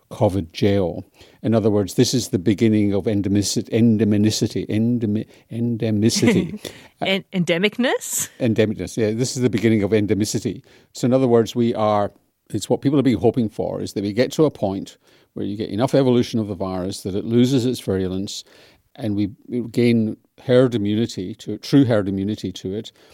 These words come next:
Speaker 1: without getting sick in addition to vaccination. There's just a lot of hope going on without a lot of evidence. And here's the slightly anxiety-provoking thing, is we might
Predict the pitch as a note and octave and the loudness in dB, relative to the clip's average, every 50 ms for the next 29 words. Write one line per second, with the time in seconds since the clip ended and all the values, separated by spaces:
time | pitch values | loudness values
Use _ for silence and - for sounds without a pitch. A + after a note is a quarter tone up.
0 | - - - - _ - G#2+ - - A2 G#2+ - - - G2 G2 G2 F#2 - - | -20 -20 -20 -14 _ -6 -4 0 2 0 0 0 -2 -4 -2 -2 -2 -2 -2 0
1 | - A#2+ - - - - - G#2+ G2 F#2 F2 G#2+ G2 - G#2 F#2+ - - - F#2 | 0 0 -2 -2 -6 -6 -2 -2 -2 0 -2 -2 -2 -2 -4 -4 -4 -6 -6 -6
2 | F2+ - - - F2+ E2 E2+ E2+ - - - - _ _ _ - - - _ _ | -6 -6 -6 -6 -4 -4 -6 -6 -10 -14 -20 -20 _ _ _ -20 -20 -20 _ _
3 | _ _ _ _ _ _ _ _ _ _ _ - - C3 - - D#3 - B2+ A#2 | _ _ _ _ _ _ _ _ _ _ _ -8 -6 -4 -2 -2 0 2 2 2
4 | A2+ G2+ - - - C#3 D#3+ B2+ - _ _ - - _ _ _ _ _ _ - | 2 2 0 0 2 2 2 2 0 _ _ -20 -20 _ _ _ _ _ _ -6
5 | - G#2+ G2 G2 - - F#2 F#2+ F#2+ F#2+ G2+ G#2 - - A2 - - A2+ A2 G#2 | -4 -2 -2 -2 -4 -4 -4 -2 -2 -2 -4 -4 -4 -6 -4 0 2 2 2 2
6 | G2 G2 G2 F#2+ F#2 E2+ F2 F#2+ G2+ G2 A2+ F#2 E2 - - - - - - _ | 2 0 0 0 0 -2 -2 -2 -2 -2 -2 -4 -6 -10 -12 -12 -14 -14 -14 _
7 | _ _ - - - - _ _ _ _ _ _ - - C#3 D3 - - - F#3+ | _ _ -20 -20 -20 -20 _ _ _ _ _ _ -4 0 0 0 0 0 2 4
8 | G3 F#3+ G3 F#3 F3 D3+ - - - - _ - C#3+ C3 - - - - D#3 E3+ | 6 6 6 4 0 -2 -8 -12 -14 -16 _ -12 -12 -10 -10 -8 -4 -2 -2 -2
9 | E3+ - - D3+ D3+ D3 C#3+ - C3 B2+ C3 B2 A2+ C3 B2 B2+ C3 B2+ B2+ B2+ | -2 -4 -4 -2 0 0 -2 -2 0 0 2 4 4 4 4 4 4 4 4 2
10 | B2+ A#2+ - A#2 G#2 A#2 B2+ B2+ - C3 B2 A#2+ A#2+ A#2 A#2 - - B2+ A#2+ A#2 | 0 2 2 2 4 4 2 2 2 0 2 2 2 0 -2 0 2 2 4 4
11 | A#2+ B2 A#2 - - B2 B2 A#2+ A#2 - A#2 A#2 B2 B2 B2 B2+ B2+ C#3+ C#3+ | 4 2 2 0 0 0 0 0 0 -2 2 4 4 6 6 4 4 2 -2